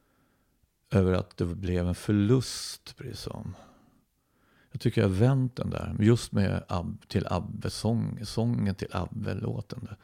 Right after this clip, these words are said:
Har vänt det till en styrka istället, precis som.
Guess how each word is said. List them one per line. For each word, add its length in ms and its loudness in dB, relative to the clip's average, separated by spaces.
Har 360 -8
vänt 500 6
det 120 0
till 200 -4
en 180 -4
styrka 800 -2
istället, 500 -8
precis 180 -18
som. 120 -14